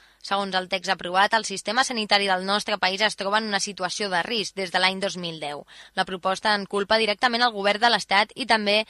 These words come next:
al de la Generalitat. Els regidors del Partit Socialista de Catalunya, Esquerra Republicana i Gent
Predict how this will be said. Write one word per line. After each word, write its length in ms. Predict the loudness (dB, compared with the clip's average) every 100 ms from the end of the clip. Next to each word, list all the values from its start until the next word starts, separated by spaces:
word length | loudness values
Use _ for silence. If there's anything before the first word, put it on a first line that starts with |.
| -8 _ 2
al 180 | 4
de 80 | 6
la 140 | 4 2
Generalitat. 800 | 0 0 -2 -2 -4 -6 -6 -12 _ _ -20 _ _
Els 100 | -2
regidors 400 | -2 -2 -2 0
del 300 | 4 4 4
Partit 400 | 2 0 -4 -8 -6
Socialista 480 | -4 -4 -2 0 0
de 20 | 2
Catalunya, 400 | 0 0 -2 -2
Esquerra 320 | -2 -2 -2
Republicana 580 | -4 -6 -4 -2 0 -2
i 20 |
Gent 320 | -2 -2 -2